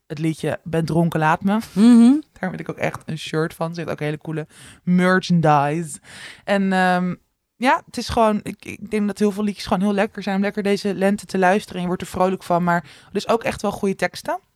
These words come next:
Speaker 2: En
Speaker 1: Dus
Speaker 2: zij
Speaker 1: dat
Speaker 2: is
Speaker 1: is mijn
Speaker 2: heel
Speaker 1: tip.
Speaker 2: leuk.
Speaker 1: Zij is heel leuk en ook gewoon heel, ook heel eigen. En,
Speaker 2: Ja.
Speaker 1: en ik was dus ook, ik was bij haar show in Paradiso. Eh, wat ook een soort van albumrelease was, maar ook gewoon aftrap van haar, ehm, tour.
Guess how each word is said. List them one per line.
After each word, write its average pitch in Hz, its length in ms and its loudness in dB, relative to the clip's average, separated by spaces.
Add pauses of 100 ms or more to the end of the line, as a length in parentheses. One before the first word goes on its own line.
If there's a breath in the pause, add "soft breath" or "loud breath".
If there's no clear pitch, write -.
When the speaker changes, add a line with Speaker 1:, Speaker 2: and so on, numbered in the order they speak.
(520)
Speaker 2:
En 185 140 -2
Speaker 1:
Dus 185 100 0
Speaker 2:
zij 156 80 2
Speaker 1:
dat 160 80 2
Speaker 2:
is 156 60 -6
Speaker 1:
is 151 60 -2
mijn 185 140 2
Speaker 2:
heel 170 220 4
Speaker 1:
tip. 143 100 0
Speaker 2:
leuk. 131 300 -4
Speaker 1:
Zij 226 140 4
is 226 80 0
heel 214 180 4
leuk 214 340 4
en 190 160 -2
ook 196 360 0
gewoon 185 460 0 (600)
heel, 185 340 2 (100)
ook 214 200 0
heel 214 360 2 (140)
eigen. 160 760 0 (600)
En, 185 160 2
Speaker 2:
Ja. 175 120 2
Speaker 1:
en 226 200 2
ik 240 120 0
was 202 180 2
dus 185 120 -6
ook, - 180 -2
ik - 80 -10
was 170 120 -6
bij 180 120 2
haar 180 160 4
show 190 320 0
in 180 100 -4
Paradiso. 233 680 2 (520 loud breath)
Eh, 185 220 -2
wat 180 140 -2
ook 180 180 0
een 175 60 -8
soort 175 200 -2
van - 120 -6
albumrelease 160 540 0
was, 156 100 -8
maar 165 120 0
ook 156 140 0
gewoon 160 300 -2 (180)
aftrap 160 380 -2
van 156 240 -4
haar, 151 260 -4
ehm, 147 680 -6 (100)
tour. 262 460 2